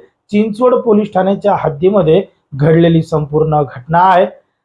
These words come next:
आणि या ठिकाणी या परिसरामध्ये राहणारं नकुल आणि चैताली नावाचं नवरा बायकोचं जोडपं आहे. नकुल हे चाळीस वर्षीय होते, तर चैताली अठ्ठावीस वर्षीय होत्या.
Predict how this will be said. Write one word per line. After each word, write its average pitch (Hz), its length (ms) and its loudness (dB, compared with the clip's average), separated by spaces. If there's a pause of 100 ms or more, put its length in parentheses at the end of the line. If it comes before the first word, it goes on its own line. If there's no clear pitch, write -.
(100)
आणि 160 260 -4
या 208 120 4
ठिकाणी 202 520 -2
या 175 140 2
परिसरामध्ये 151 800 -4
राहणारं 165 600 0 (440)
नकुल 208 680 0 (240)
आणि 196 320 -2 (200)
चैताली 196 420 2
नावाचं 180 460 0
नवरा 160 260 2
बायकोचं 156 520 -4
जोडपं 143 420 -2
आहे. 190 200 2 (500)
नकुल 208 380 0
हे 226 140 2
चाळीस 190 380 -2
वर्षीय 190 280 -2
होते, 165 500 -2
तर 165 80 -8
चैताली 156 600 -2
अठ्ठावीस 139 540 -6
वर्षीय 139 300 0
होत्या. 160 240 0